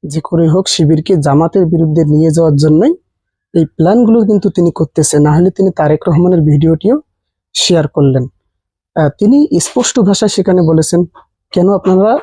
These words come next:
বিএনপির সঙ্গে থাকলেন না?" চব্বিশের পাঁচ আগস্টের পর দেখেন বিএনপি চাচ্ছে একটা, জামাত চাচ্ছে একটা, বিএনপি চাচ্ছে নির্বাচন, জামাত চাচ্ছে সংস্কার।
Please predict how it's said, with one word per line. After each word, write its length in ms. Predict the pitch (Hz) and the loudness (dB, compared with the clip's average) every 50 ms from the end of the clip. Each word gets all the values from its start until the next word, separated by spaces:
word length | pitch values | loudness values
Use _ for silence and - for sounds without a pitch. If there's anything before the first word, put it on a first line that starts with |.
| - - 156 147 | -4 -2 0 0
বিএনপির 320 | 151 170 180 180 170 - 170 | 2 2 0 0 0 -2 -4
সঙ্গে 300 | - - 165 156 151 147 | -2 -2 0 0 0 0
থাকলেন 360 | - - 139 - 139 139 135 | -2 -4 -4 -2 0 0 0
না?" 140 | 127 127 135 - _ _ _ _ _ _ _ _ _ _ _ | 0 -2 -4 -8 _ _ _ _ _ _ _ _ _ _ _
চব্বিশের 440 | - - 156 147 151 156 - 165 156 | -4 -2 0 2 2 2 0 0 -2
পাঁচ 260 | - - 156 147 - | -2 -2 -4 -4 -2
আগস্টের 360 | 160 147 147 147 - - 160 147 | -2 -2 -2 -2 -2 -4 -6 -4
পর 280 | - 160 151 139 135 | -4 -4 -4 -4 -2
দেখেন 240 | 147 - - 143 135 131 - _ _ _ _ _ _ _ _ _ _ _ _ _ - 156 139 | -4 -4 -2 -4 -4 -6 -8 _ _ _ _ _ _ _ _ _ _ _ _ _ -2 0 0
বিএনপি 300 | 160 160 160 151 - 165 | 2 2 0 0 -2 -2
চাচ্ছে 340 | - 180 170 - - - | -2 -2 -4 -2 -2 -2
একটা, 220 | 175 165 - - 180 | -2 -2 -2 -2 -2
জামাত 280 | 147 156 147 147 143 | 0 0 0 0 0
চাচ্ছে 340 | - - 143 143 - - 147 | -2 -4 -6 -6 -6 -6 -6
একটা, 340 | 135 - - _ - 139 123 - _ _ _ _ _ _ _ _ _ _ _ _ - | -6 -6 -8 _ -8 -8 -8 -8 _ _ _ _ _ _ _ _ _ _ _ _ -12
বিএনপি 380 | 151 151 160 165 165 - 175 | -6 -2 -2 -2 0 -2 -2
চাচ্ছে 280 | 165 - 170 - - 175 | -2 -4 -4 -2 -2 0
নির্বাচন, 460 | 165 160 139 160 175 165 - 208 202 | 0 0 2 0 -2 -2 0 0 0
জামাত 220 | 170 156 156 151 | 2 2 0 0
চাচ্ছে 260 | - - 151 - - 151 | -2 -4 -6 -4 -4 -4
সংস্কার। 480 | - - 151 143 - - - - 131 | -2 -2 -2 -2 -2 -2 -4 -6 -8